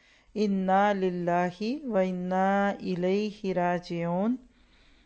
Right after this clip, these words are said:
अल्लाहुम्मा जुरनी, यानी मीम को आपने ना साथ मिलाना है, दोनों तरह से आता है, लेकिन अब जो दुआ हमारे सामने है, हम फिर इसको ऐसे ही पढ़ेंगे। अल्लाहुम्मा जुरनी,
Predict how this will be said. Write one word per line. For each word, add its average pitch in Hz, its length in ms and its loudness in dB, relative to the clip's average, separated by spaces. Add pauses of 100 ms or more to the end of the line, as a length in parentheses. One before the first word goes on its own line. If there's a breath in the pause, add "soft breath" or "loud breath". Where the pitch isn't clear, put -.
(180 soft breath)
अल्लाहुम्मा 202 960 4
जुरनी, 190 720 -2 (300)
यानी 190 260 -4
मीम 208 340 0
को 226 100 0
आपने 226 240 0
ना 359 140 -8
साथ 185 220 0 (120)
मिलाना 165 340 -2
है, 180 80 -4
दोनों 247 300 2
तरह 208 200 2
से 196 180 -4
आता 170 240 -4
है, 208 60 -4 (400 soft breath)
लेकिन 196 320 -2
अब 196 160 0
जो 208 120 -2
दुआ 190 180 2
हमारे 190 300 0
सामने 175 360 -4
है, 196 80 0
हम 190 180 -4
फिर 175 140 -8
इसको 175 200 -6
ऐसे 170 220 -2
ही 202 140 -4
पढ़ेंगे। 185 520 -2 (480 soft breath)
अल्लाहुम्मा 196 1160 4 (220)
जुरनी, 185 640 0